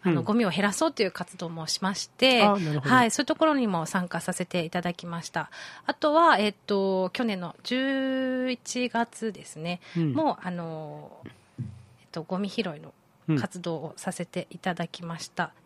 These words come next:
Speaker 1: で、大きなのが、えっと、十二月に入ってからだったんですが、
Speaker 2: はい。
Speaker 1: えっと、京都議定書二十周年でしたね。
Speaker 2: うん。
Speaker 1: で、そこの大会でですね、えー、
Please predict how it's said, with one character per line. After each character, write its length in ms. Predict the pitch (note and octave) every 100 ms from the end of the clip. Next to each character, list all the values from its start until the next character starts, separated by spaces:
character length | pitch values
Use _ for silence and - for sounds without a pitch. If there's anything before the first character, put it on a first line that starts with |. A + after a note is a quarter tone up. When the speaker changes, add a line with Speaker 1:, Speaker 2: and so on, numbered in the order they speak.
| -
Speaker 1:
で、 240 | B3+ G#3 -
大 160 | A#3 A#3+ -
き 160 | - E4
な 160 | D4 G#3
の 180 | E3+
が、 260 | F3 F3+ E3+
え 160 | F3 D#3+
っ 40 |
と、 140 | D#3 F3+
十 400 | - A#3+ B3+ B3
二 180 | B3+ B3+
月 300 | C4 - A#3+
に 100 | F3
入 220 | F#3+ E3+
っ 40 |
て 200 | - F#3
か 140 | - E3+
ら 140 | D#3+
だ 100 | E3
っ 60 | - -
た 120 | E3
ん 80 | D#3+
で 80 |
す 160 | D#3+ G3+
が、 220 | B3 G3 -
Speaker 2:
は 120 | D3+
い。 60 | G2+ - - -
Speaker 1:
え 320 | E3+ D#3+ D#3
っ 40 | - _ _ -
と、 200 | E3+ D#3+ _ _ _ -
京 140 | F4
都 140 | F4 F#3+
議 140 | F3+
定 260 | - F3+ F3
書 600 | - F3 E3+ E3 E3 D#3+
二 240 | F3 G3+ A3
十 240 | C4+ C4+
周 340 | - - D4+
年 400 | B3+ E3 D3 -
で 140 | - -
し 40 |
た 120 | -
ね。 180 | G3+ A3
Speaker 2:
う 60 | F3
ん。 40 |
Speaker 1:
で、 120 | F3 A#3
そ 140 | B3
こ 160 | - D#4+
の 260 | D#4+ D#4+
大 220 | D#4 D4+
会 240 | - D4+ C4+
で 120 | C#4+
で 120 | F3
す 100 | -
ね、 240 | F3+ E3+ - - - -
え 320 | F3 D3+ -
ー、 80 | -